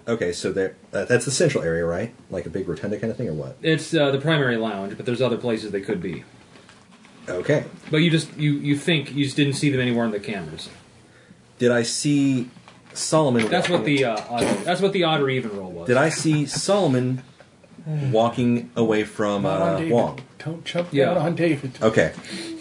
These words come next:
Speaker 1: I just straight up walk up to Wong. "Hey, Wong. You were talking to the, eh, talking to the meat?"
Speaker 3: Yep.
Speaker 1: Which way did he go?
Speaker 3: <clears throat> He went back to their room. I got something bigger to talk to you
Speaker 1: Their
Speaker 3: about, though.
Speaker 1: room?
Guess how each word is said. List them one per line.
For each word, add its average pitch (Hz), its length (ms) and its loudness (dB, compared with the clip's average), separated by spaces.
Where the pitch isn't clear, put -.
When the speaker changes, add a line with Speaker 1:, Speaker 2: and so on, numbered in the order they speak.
Speaker 1:
I 143 140 2
just - 240 0
straight 123 180 2
up 123 120 0
walk 117 180 2
up - 80 -8
to 127 60 -2
Wong. 135 260 0
"Hey, 151 100 4
Wong. 113 260 4
You 120 60 0
were 117 40 2
talking 120 220 2
to 110 60 0
the, 113 120 4
eh, 131 120 6
talking 117 220 0
to 110 40 0
the 110 80 2
meat?" 120 240 2
Speaker 3:
Yep. 101 280 -8
Speaker 1:
Which 123 160 0
way 117 100 6
did 101 80 2
he 95 60 -4
go? 95 160 0
Speaker 3:
<clears throat> 170 320 2
He 123 80 -10
went 139 200 -4
back 135 260 2
to 127 60 -12
their 120 160 0
room. 101 500 -2
I 127 100 -2
got 170 180 0
something 165 320 0
bigger 98 260 -2
to 82 80 -8
talk 80 300 -10
to - 80 -12
you - 60 -4
Speaker 1:
Their 101 180 4
Speaker 3:
about, 92 140 -2
though. 95 80 -6
Speaker 1:
room? 269 480 2